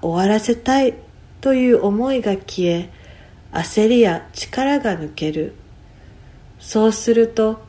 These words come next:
驚くくらい落ち着いて寝てくれることを思い出しました。それはまるで問題は目の前に起きている現象ではなく、そこへの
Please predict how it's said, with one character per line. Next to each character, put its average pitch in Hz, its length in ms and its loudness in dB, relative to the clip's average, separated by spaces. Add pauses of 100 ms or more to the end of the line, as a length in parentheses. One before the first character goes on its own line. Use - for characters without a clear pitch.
(200)
驚 226 380 2
く - 160 -8
く - 180 -2
ら 262 180 2
い - 120 -6 (420)
落 180 140 -4
ち - 380 2
着 - 20 -8
い - 20 -8
て 220 240 2
寝 165 100 -6
て 196 140 -6
く 226 160 0
れ 226 160 4
る 233 120 2
こ 254 140 -4
と 262 220 -2
を 214 220 0
思 165 260 -8
い 170 80 -4
出 170 140 -4
し - 180 -8
ま 175 160 -6
し 175 80 -10
た。 151 240 -12 (1300)
そ 226 220 2
れ 226 80 8
は 214 180 6
ま 196 160 2
る 208 160 4
で 208 300 0 (420)
問 202 300 2
題 202 300 4
は 190 260 0 (140)
目 175 180 -2
の 196 160 0
前 226 280 0
に 196 180 -2
起 - 280 -6
き - 40 -20
て 226 200 2
い 196 40 2
る 180 80 2
現 190 360 -2
象 214 220 -4
で 208 160 -2
は 202 160 -2
な 196 180 -4
く、 190 400 -2 (540)
そ - 200 -8
こ 226 240 4
へ 240 120 4
の 196 340 -2